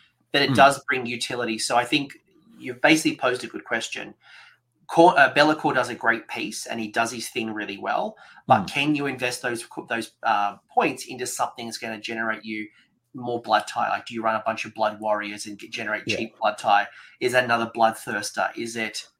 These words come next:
Speaker 1: like, what can you do with those points?
Speaker 2: Yeah, hundred percent. You know, I'm not opposed to him. Um, I just personally find you could spend those points elsewhere and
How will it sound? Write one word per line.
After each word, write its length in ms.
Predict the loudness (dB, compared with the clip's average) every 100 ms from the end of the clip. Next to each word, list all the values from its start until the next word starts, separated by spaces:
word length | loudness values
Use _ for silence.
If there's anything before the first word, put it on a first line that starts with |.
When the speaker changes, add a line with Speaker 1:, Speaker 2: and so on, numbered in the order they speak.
| _ _ -10
Speaker 1:
like, 120 | -10 -10 -20 -20 _ _ _ -2
what 180 | -2 0
can 140 | -2
you 100 | -2
do 140 | -2
with 120 | -4 -4
those 180 | -6
points? 640 | -8 -10 -8 -6 -6 -8 _ _ -2
Speaker 2:
Yeah, 200 | -2 -2
hundred 280 | -2 -2 -2
percent. 340 | -8 -10 -10 _
You 100 | -4
know, 300 | -2 -2 -4
I'm 120 | -4 2
not 120 | 2
opposed 480 | 2 0 0 -2 -6
to 120 | -6
him. 220 | -6 -10 -12 -10
Um, 280 | -6 -6 -2
I 100 | -2
just 140 | -2 -2
personally 600 | -2 -2 -6 -8 -8 -12 _ _ _ _
find 520 | 0 2 2 -2 -6
you 120 | -8
could 180 | -6 -6
spend 240 | -4 -4
those 120 | -4 -6
points 340 | -8 -8 -8
elsewhere 580 | -8 -8 -8 -6 -6 -8
and 360 | -10 -12 -14